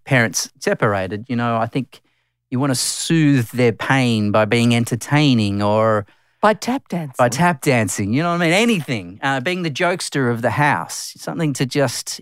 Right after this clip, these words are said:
Speaker 1: you know, make someone feel better. I'm trying to do a bit of work on myself in, in this stage of my life, and I think that all comes from not feeling lovable, like I'm unlovable, I think is a core value that is, still operates deep inside me that I,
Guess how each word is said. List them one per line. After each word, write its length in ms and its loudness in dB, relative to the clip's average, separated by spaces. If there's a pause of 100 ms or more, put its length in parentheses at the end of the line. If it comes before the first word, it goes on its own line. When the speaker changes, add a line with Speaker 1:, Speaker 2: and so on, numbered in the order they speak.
(140)
Speaker 1:
you 220 -12
know, 60 -16
make 240 -4
someone 320 -2
feel 260 -2
better. 380 -2 (100)
I'm 140 -4
trying 240 0
to 120 -4 (180)
do 120 2
a 20 0
bit 100 2
of 60 2
work 240 2
on 80 2
myself 440 0
in, 340 -2
in 300 0
this 140 -2
stage 320 0
of 40 -4
my 120 0
life, 360 -2
and 220 -2
I 80 2
think 180 -4
that 120 4
all 120 4
comes 340 0
from 520 0 (480)
not 340 0
feeling 680 0
lovable, 560 -2 (140)
like 180 -4
I'm 340 0
unlovable, 720 -2 (120)
I 100 -4
think 280 -6
is 120 -2
a 120 -8
core 320 0
value 420 0
that 200 -2 (340)
is, 200 -6
still 300 2
operates 500 0 (160)
deep 300 -6 (140)
inside 460 -2
me 140 -6
that 120 -4
I, 100 -4